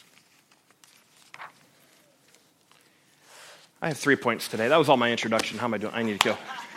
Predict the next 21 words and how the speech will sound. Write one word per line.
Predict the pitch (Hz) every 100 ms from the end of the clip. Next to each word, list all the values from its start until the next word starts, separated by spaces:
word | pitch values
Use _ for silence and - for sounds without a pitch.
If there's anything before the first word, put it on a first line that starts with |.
| - - - - - - -
Three | 269 247
points | 220 185 -
today. | 180 156 - - - -
Number | 220 233
one, | 196 175
spiritual | - - 262 262 - 220
attack | 202 226 220 - - - -
should | - - 233 214 208 - - - -
be | 127 196 190 190 - -
expected. | 147 - - - 156 - 127 98 - - _ _ _ _
You | 190
should | 220 180
expect | - - - 165 -
it. | 110 - _ _ -
You |
shouldn't | - 247 196
be | 190
surprised | - 180 - 175 160 156 120 107 - - - - - _
when | 139 131
it | -
happens. | 135 127 117 - - -